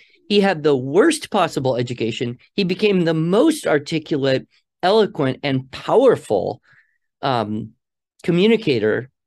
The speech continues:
of his day. Well, we know because someone asked him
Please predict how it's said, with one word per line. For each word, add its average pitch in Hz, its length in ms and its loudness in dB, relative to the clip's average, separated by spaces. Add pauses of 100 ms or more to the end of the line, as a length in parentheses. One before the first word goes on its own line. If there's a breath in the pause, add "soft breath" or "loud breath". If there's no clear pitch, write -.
of 147 160 -2
his 127 240 -2
day. 113 480 -2 (560)
Well, 143 480 0
we 151 240 -4
know 156 480 2
because 151 420 -2
someone 170 320 2
asked 262 360 -2
him 131 360 0